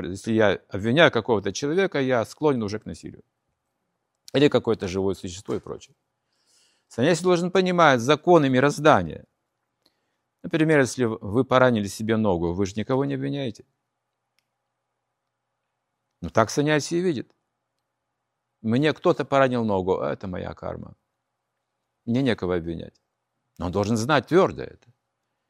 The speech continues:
чтобы никого не обвинять. Но пока мы обвиняем, мы в этот уклад не должны входить. Иначе начнём обманывать других людей, прятаться за этот свой ум несовершенный и выдавать себя за совершенного человека. Хм.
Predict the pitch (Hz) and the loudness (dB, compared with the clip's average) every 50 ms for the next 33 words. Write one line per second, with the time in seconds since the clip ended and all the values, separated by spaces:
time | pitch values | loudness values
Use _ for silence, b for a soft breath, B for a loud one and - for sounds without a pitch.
0 | _ _ - - - 73 78 85 95 - 127 123 117 92 87 95 101 113 113 87 | _ _ -14 -12 -10 -8 -6 -6 -2 0 0 0 0 -2 -4 -6 -6 -8 -8 -8
1 | - - _ _ _ _ _ _ _ _ _ _ _ _ _ _ _ _ _ _ | -12 -14 _ _ _ _ _ _ _ _ _ _ _ _ _ _ _ _ _ _
2 | _ _ _ _ _ - 110 120 - 143 127 - 143 127 117 113 107 95 107 113 | _ _ _ _ _ -4 -2 0 0 0 2 4 4 4 4 2 0 0 -2 0
3 | 117 131 156 185 185 156 127 123 131 120 123 127 - 143 127 143 - - 147 156 | 2 4 4 4 4 4 2 0 0 0 -2 -2 -4 -4 -6 -4 2 4 4 4
4 | 156 - 135 107 113 113 104 113 139 147 - 147 123 85 85 - - _ _ _ | 4 2 -2 -2 0 -2 0 -2 -6 -6 -4 -6 -6 -6 -8 -10 -14 _ _ _
5 | _ _ _ _ _ _ _ _ _ 92 98 117 117 - 120 117 104 - 135 135 | _ _ _ _ _ _ _ _ _ -6 -6 -4 -4 -4 -6 -6 -6 -4 -4 -4
6 | 117 107 98 87 82 80 78 76 73 73 73 69 71 - _ - 73 73 71 - | -4 -2 -4 -4 -4 -6 -8 -10 -10 -12 -14 -14 -16 -18 _ -20 -18 -16 -16 -16
7 | - - _ - 101 107 - - 82 82 82 80 82 78 71 - 71 - - - | -16 -14 _ -2 -2 -2 -2 -6 -12 -14 -14 -12 -12 -12 -10 -12 -14 -12 -10 -8
8 | 78 76 - 147 139 165 196 - _ _ _ _ _ _ _ _ _ _ _ - | -8 -4 -2 -2 0 0 -2 -8 _ _ _ _ _ _ _ _ _ _ _ -10
9 | 131 120 - - 135 127 117 - - 123 113 113 113 - - 101 95 92 101 110 | -8 -8 -6 -6 -6 -6 -6 -6 -8 -8 -8 -8 -10 -12 -10 -8 -6 -4 -2 -2
10 | 135 143 135 - - 92 85 80 76 87 98 113 - _ _ _ _ _ _ _ | 0 -2 -2 -6 -10 -12 -10 -8 -8 -8 -8 -8 -10 _ _ _ _ _ _ _
11 | _ _ _ _ _ _ _ - 110 107 110 - - 127 101 85 78 69 71 - | _ _ _ _ _ _ _ -2 -2 -2 -2 0 -2 -2 -2 -2 -6 -10 -12 -14
12 | - - - 78 76 69 62 - _ _ _ _ _ _ _ _ _ _ _ _ | -16 -14 -12 -12 -12 -12 -14 -16 _ _ _ _ _ _ _ _ _ _ _ _
13 | _ _ _ _ _ _ _ _ _ _ _ _ _ - 87 82 80 76 73 | _ _ _ _ _ _ _ _ _ _ _ _ _ -16 -14 -14 -14 -16 -18